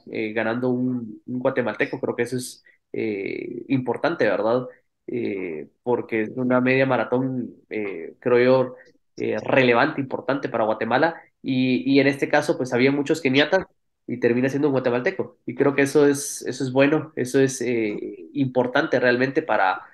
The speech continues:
para, para Guatemala, eh, el hecho de que hayan deportistas de calidad que puedan competir,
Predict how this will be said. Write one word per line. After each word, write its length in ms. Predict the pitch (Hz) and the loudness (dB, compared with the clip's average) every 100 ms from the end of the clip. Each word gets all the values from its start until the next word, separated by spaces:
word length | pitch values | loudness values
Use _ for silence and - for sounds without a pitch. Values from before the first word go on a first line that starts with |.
| _ _ | _ _
para, 400 | 120 113 104 95 | 0 4 4 2
para 140 | 113 | 0
Guatemala, 680 | 110 110 110 117 143 156 - _ _ | 0 0 0 2 2 0 -4 _ _
eh, 240 | - 110 98 | -6 -6 -2
el 120 | 120 | 0
hecho 220 | 120 123 151 | 2 4 2
de 160 | 123 | 2
que 80 | 117 | 2
hayan 200 | 110 135 | 2 2
deportistas 540 | 135 131 113 123 156 | 0 -2 -6 -6 -6
de 80 | 143 | -4
calidad 340 | 120 101 113 - | -2 2 2 0
que 100 | 139 | -4
puedan 240 | 123 123 | -2 -2
competir, 520 | 123 - - 160 - | -2 -6 -2 -2 -2